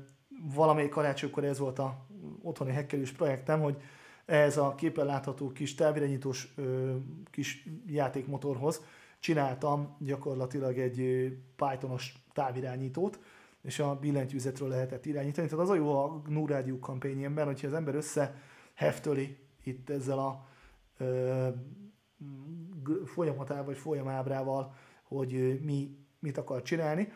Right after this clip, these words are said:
akkor ebből csinál egy szép nagy Python fájlt is a, mm, gnu Rádió kampányon, amit önmagában is lehet használni. És például tök jó volt, hogy lehetett olyat csinálni, hogy a, ö, W A S D-vel lehetett irányítani a kis motort, mert azt a jelet sugározta ki.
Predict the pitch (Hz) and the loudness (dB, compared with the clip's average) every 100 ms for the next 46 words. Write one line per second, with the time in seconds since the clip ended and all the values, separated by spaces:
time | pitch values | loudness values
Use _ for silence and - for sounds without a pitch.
0 | - - 143 - 165 156 156 151 156 165 | -14 -12 -10 2 4 6 8 6 6 2
1 | 139 139 139 156 143 135 139 139 131 123 | 2 0 0 -2 -2 -4 -2 -4 -4 -6
2 | - 131 131 139 131 - - 131 120 120 | -4 -4 -2 -2 -4 -8 -12 -8 -6 -4
3 | 117 120 - 147 127 117 120 123 139 127 | -6 -10 -8 -6 -6 -8 -8 -2 0 0
4 | 123 120 - 139 147 160 151 135 135 127 | -2 -4 -6 -4 -2 -2 -2 -2 -4 -4
5 | 127 120 127 123 123 117 120 - 123 143 | -6 -6 -6 -6 -8 -8 -10 -8 -6 -2
6 | 202 - - - - 139 - 147 139 151 | -2 -4 -20 -20 -8 -6 0 0 0 -2
7 | - 135 135 131 131 127 127 127 - - | -2 -4 -2 -2 0 0 0 -6 -8 -10
8 | 135 127 123 139 123 123 131 127 127 - | -4 -4 -4 -6 -6 -6 -6 -8 -10 -8
9 | 170 156 160 160 139 139 131 131 127 131 | -4 0 0 0 0 0 2 0 0 0
10 | 127 131 127 135 131 131 123 120 127 117 | -2 -2 -4 -6 -6 -6 -4 -6 -8 -10
11 | 113 110 107 110 110 - 117 - - 110 | -10 -14 -14 -16 -18 -18 -18 -18 -14 -12
12 | - 120 120 113 - - 127 107 131 - | -12 -10 -10 -12 -16 -12 -10 -10 -10 -12
13 | - 190 | 2 2